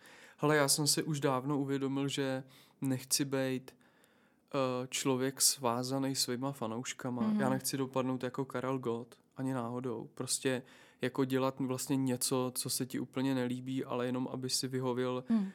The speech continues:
Speaker 1: jako někomu, kdo tě nějaký čas sleduje. Je to zlý, ale je pravdivý to, že na prvním místě jsem pro sebe já a je-, a jako moje tvorba a ta, která je v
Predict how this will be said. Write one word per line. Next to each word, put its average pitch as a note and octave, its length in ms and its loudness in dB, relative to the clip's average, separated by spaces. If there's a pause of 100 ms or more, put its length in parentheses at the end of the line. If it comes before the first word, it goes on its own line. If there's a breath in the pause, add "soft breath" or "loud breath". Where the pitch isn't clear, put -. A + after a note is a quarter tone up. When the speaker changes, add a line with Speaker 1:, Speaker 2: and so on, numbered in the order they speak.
(120)
Speaker 1:
jako B2+ 220 0
někomu, C3 760 2
kdo B2+ 200 -2
tě B2+ 220 -2
nějaký B2+ 460 -2
čas B2+ 220 -6
sleduje. A#2 520 -2 (840 soft breath)
Je C3+ 140 -2
to C#3+ 160 2
zlý, C3+ 600 -2 (100)
ale C3 220 4
je C3+ 100 2
pravdivý C3+ 580 -2
to, B2+ 240 -2
že B2 460 -4 (720 soft breath)
na C3 80 0
prvním C3+ 340 0
místě C3 560 0
jsem C3 240 -2
pro B2+ 120 -4
sebe C3 360 0
já A#2 460 -2 (440 soft breath)
a A#2+ 300 0
je-, C3+ 100 0
a - 140 -4
jako C3+ 260 0
moje C3+ 300 4
tvorba C3 600 0
a C3+ 120 -4
ta, - 160 -2
která C3 380 -2
je C3 120 -2
v - 120 -12